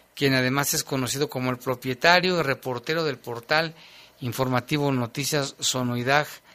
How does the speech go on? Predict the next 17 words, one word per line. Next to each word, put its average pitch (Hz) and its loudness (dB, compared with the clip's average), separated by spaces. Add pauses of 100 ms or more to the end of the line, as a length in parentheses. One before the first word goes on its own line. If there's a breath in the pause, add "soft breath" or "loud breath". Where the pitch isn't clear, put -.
(420 soft breath)
Sus 127 -6
familiares 139 2
perdieron 139 -2
contacto 131 -2
con 123 -4
él 143 -2
desde 127 -2
las 113 -2
siete 180 0
de 139 -4
la 123 -4
noche 147 -2
del 127 -4
día 139 0
dos 139 -4
de 131 -6
mayo. 135 -2